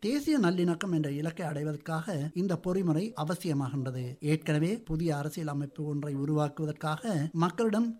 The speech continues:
கலந்தாய்வு செய்யும் நடவடிக்கைகள் செயற்படுத்தப்பட்டு வருகின்றன. அதேபோன்று உண்மை, நீதி, நல்லிணக்கம் மற்றும் மீள் நிகழாமை என்ற நான்கு அம்சங்களை உள்ளடக்கிய தேசிய நல்லிணக்க பொறிமுறையை உருவாக்குவதற்கான கலந்தாலோசனையை இன்று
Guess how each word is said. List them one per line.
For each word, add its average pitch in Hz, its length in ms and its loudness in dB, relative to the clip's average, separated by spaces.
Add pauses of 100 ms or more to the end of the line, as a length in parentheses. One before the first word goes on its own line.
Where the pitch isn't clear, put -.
கலந்தாய்வு 196 520 2
செய்யும் 165 440 2
நடவடிக்கைகள் 160 840 -2
செயற்படுத்தப்பட்டு 147 640 -2
வருகின்றன. 127 420 -4 (260)
அதேபோன்று 160 520 4 (240)
உண்மை, 170 280 6 (200)
நீதி, 165 340 4 (160)
நல்லிணக்கம் 151 600 0 (200)
மற்றும் 175 320 2 (180)
மீள் 247 300 6
நிகழாமை 160 380 4 (140)
என்ற 143 280 0
நான்கு 202 320 2
அம்சங்களை 156 480 2
உள்ளடக்கிய 147 600 -2 (220)
தேசிய 240 440 0 (160)
நல்லிணக்க 208 460 2 (120)
பொறிமுறையை 185 500 0
உருவாக்குவதற்கான 156 840 -2 (160)
கலந்தாலோசனையை 156 880 0 (280)
இன்று 208 220 6